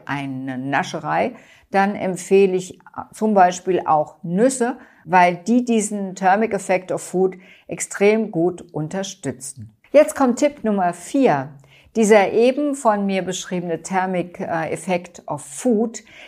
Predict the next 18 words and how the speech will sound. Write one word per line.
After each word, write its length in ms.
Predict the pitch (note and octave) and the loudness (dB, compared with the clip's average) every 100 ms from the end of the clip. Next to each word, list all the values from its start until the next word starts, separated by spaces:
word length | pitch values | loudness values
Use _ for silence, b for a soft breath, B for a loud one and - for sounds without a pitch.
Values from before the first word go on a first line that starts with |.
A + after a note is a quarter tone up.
| B | B
den 160 | G3 F3 | -2 -2
kannst 440 | - G3+ A3+ - | -4 -4 -4 -4
du 80 | F#3+ | -2
noch 380 | F3+ F3 E3+ - _ | 0 -2 -4 -14 _
ein 400 | - E3 D3+ D3 | -4 -2 -4 2
wenig 500 | F3 A3+ B3 A3+ A3 | 4 6 4 2 -4
verstärken, 1040 | - F3+ E3+ - - G#3+ A3+ A3 E3 D3+ D3 B B B | -4 -4 -4 -8 -2 2 2 0 -4 -4 -6 B B B
und 240 | F#3 F#3 | -2 -2
zwar 600 | F3+ - E3 F3 G#3 - - b b - | -4 -2 0 2 0 -2 -10 b b 0
durch 380 | F#3 E3+ - - | 4 4 0 -16
scharfe 600 | - - A3 B3 B3 F#3+ | -14 -6 -4 -4 -2 -2
Gewürze, 760 | E3+ D#3 A3+ C4 B3+ D#3 C3+ - b b b b | -2 4 6 6 2 -8 -8 -12 b b b b
wie 180 | G3+ A3 | 2 2
zum 180 | A3 F#3 | 0 2
Beispiel 720 | D3+ D#3 - C#3+ C#3 C#3 - _ _ _ | 2 0 -4 -8 -8 -10 -16 _ _ _
Chili, 720 | - A#3+ A#3 A3+ G#3+ G#3 G#3 - _ _ | 0 4 6 6 4 2 -4 -14 _ _
Pfeffer, 840 | - - A3+ - G#3+ G3+ G3 G3 - _ | -4 4 4 6 4 4 2 -4 -12 _
Ingwer, 760 | A#3 A#3 A3+ G#3+ G#3 G#3 G#3+ | 2 4 4 2 2 0 -2